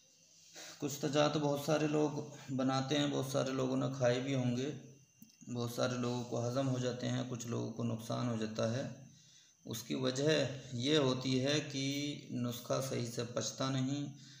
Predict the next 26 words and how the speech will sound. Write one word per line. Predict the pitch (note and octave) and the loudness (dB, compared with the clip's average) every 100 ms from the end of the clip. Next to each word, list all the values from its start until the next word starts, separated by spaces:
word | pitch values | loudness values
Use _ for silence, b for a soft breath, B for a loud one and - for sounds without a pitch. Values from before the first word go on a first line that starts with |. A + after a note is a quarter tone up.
| B B B - | B B B 0
या | B2+ C3 | 4 4
फिर | C3+ C#3 | 2 0
मरीज़ | C3+ B2 A#2+ B2+ B2+ | 2 2 0 -2 0
का | C#3 | 2
मिजाज | C3 A2 A#2+ B2 A#2 | 2 4 4 4 4
गर्म | A#2+ B2+ | 2 4
होता | B2+ A#2+ B2+ B2+ | 4 4 2 2
है | C3 | 2
और | C3 A2+ | 0 2
नुस्खे | A2+ A2+ - B2+ | 2 0 -2 -2
का | B2+ | 0
भी | A#2+ A#2+ | 0 0
मिजाज | A#2 A2 A#2 A#2+ | 0 2 2 2
गर्म | A#2+ A#2+ A2 | 0 2 0
होता | G#2 - A2+ | 0 -2 0
है। | A#2+ - B B B B - | 0 -4 B B B B -8
तो | A#2 C3+ | -6 0
कई | C#3+ | 0
सारे | C#3+ D3 C#3+ | 2 4 4
लोगों | D3 C3+ B2 C3 | 2 0 -2 -2
को | D3 C#3 | -4 -4
कुश्ता | D3 D3+ - D3+ | -4 -4 0 0
खाने | - C3 C3 | 2 0 2
की | B2+ B2+ | 0 0
वजह | A#2 A2+ | 2 0
से | A2 C3+ | 0 -4